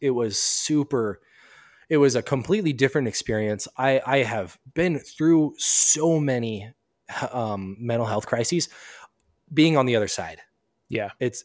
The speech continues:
Speaker 1: that it's not me. It's not my family that's dealing with that. I'm, I'm, I'm dissociated from it,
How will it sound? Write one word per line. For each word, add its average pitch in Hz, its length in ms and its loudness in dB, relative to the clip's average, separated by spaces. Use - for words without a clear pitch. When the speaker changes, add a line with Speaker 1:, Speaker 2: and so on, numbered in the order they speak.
Speaker 1:
that 123 180 0
it's 110 200 -2
not 123 360 0
me. 120 420 -2
It's - 160 -4
not 110 240 0
my 107 340 -4
family 101 680 -6
that's 113 320 -2
dealing 104 420 0
with 92 220 -4
that. 78 240 -10
I'm, 107 360 -2
I'm, 107 460 -2
I'm 117 160 0
dissociated 113 880 0
from 90 260 -10
it, 87 300 -18